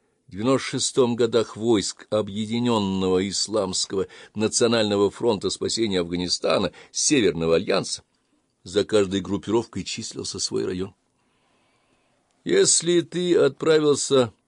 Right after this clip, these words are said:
в Шаринау из Карте Парвана купить ковер,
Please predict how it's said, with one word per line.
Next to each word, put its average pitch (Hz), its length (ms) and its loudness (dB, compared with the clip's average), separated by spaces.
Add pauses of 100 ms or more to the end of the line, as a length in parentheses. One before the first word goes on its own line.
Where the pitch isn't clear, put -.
(340)
в - 80 -20
Шаринау 104 720 2
из - 720 -6
Карте 95 540 2
Парвана 101 580 2
купить 101 480 -8
ковер, 107 480 2